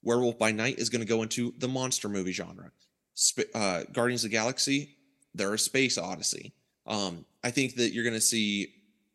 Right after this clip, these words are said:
a little bit of romance in some of these movies. You're gonna see a lot of action in a lot of these movies. Um, you had the spy thriller with, uh, Black Widow and, um,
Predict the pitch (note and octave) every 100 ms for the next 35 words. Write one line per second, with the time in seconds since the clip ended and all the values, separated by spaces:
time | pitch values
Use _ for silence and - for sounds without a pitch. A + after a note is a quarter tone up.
0 | - G#2+ A2 G#2 G2 G#2 D3 D3 C3+ -
1 | A#2+ B2+ B2 A#2+ A#2+ A#2 A#2 A2 G2+ G2+
2 | - F2+ F#2 F2 A#2+ B2+ - A#2 A2+ G#2+
3 | G2+ G2+ G#2+ G#2 G2+ - - - _ G2
4 | F#2 - - A2+ B2+ A2+ - B2 C3 C#3
5 | A2 G2+ G2 G2 G2 - - _ _ _
6 | _ - G2 F2 - G#2+ A2+ - G#2+ A#2
7 | A#2 A#2 G#2 G2+ F#2+ F#2 - _ _ _
8 | - G2 F2 E2+